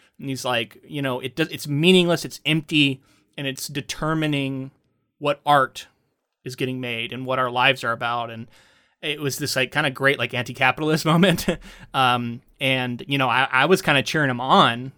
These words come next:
even though, you know, like you said, I, I don't know how much I would actually love this movie if it, if it came out. I don't know. But I want stuff like that to get made. I want people like this to have the chance to make it. And I kind of agree with him when he's talking about that. Um, so,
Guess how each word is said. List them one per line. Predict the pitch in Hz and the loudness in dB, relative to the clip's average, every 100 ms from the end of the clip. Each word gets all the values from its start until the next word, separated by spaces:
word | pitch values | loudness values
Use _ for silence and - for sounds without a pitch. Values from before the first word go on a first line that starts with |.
| - | -10
even | 139 131 | -6 -2
though, | 131 127 127 123 | 0 2 0 -2
you | 139 | -2
know, | 127 | 0
like | 117 120 | -2 -6
you | 123 | -6
said, | 147 143 | -2 0
I, | 120 120 - _ _ _ _ | 0 -4 -16 _ _ _ _
I | - | 0
don't | 139 139 | 0 4
know | 147 143 | 6 6
how | 147 | 4
much | 143 | 0
I | 135 | 2
would | 135 127 | 2 0
actually | 123 147 | -2 -4
love | 120 120 | -4 -4
this | 139 127 | -4 -4
movie | 135 151 170 | -4 0 0
if | |
it, | 139 | -2
if | 123 | -8
it | 139 | -10
came | - 131 | -6 -4
out. | 127 | -4
I | 131 | -4
don't | 135 | -2
know. | 165 135 107 _ _ _ - | 0 -2 -4 _ _ _ 0
But | 131 113 - _ _ _ _ _ - | 2 2 -4 _ _ _ _ _ -2
I | 156 | -2
want | 147 180 196 - | 4 4 4 -2
stuff | - | -2
like | 170 156 | 0 0
that | 170 | 0
to | 156 | 0
get | 160 | 0
made. | 135 175 135 | 4 4 4
I | |
want | 139 165 | 2 0
people | - 165 151 | -2 -4 -2
like | 143 | -2
this | 147 139 | -2 -4
to | - | -6
have | - 143 | -2 -2
the | 135 | -2
chance | 127 135 - | -6 -8 -8
to | 135 | -6
make | 131 127 | -6 -4
it. | 135 - _ _ _ _ | -4 -6 _ _ _ _
And | - 127 127 123 | -2 0 0 0
I | 127 131 - | 0 -2 -2
kind | - 139 147 | -8 -2 2
of | 175 | 2
agree | 151 151 214 | 4 4 4
with | 135 | 2
him | 123 127 135 | -2 -4 -6
when | 131 | -6
he's | 123 | -2
talking | 147 175 139 | 0 0 0
about | 120 123 123 | -4 -4 -6
that. | 123 120 117 | -6 -8 -8
Um, | 127 127 123 123 - | -8 -8 -10 -16 -18
so, | - 139 131 127 | -4 0 0 -4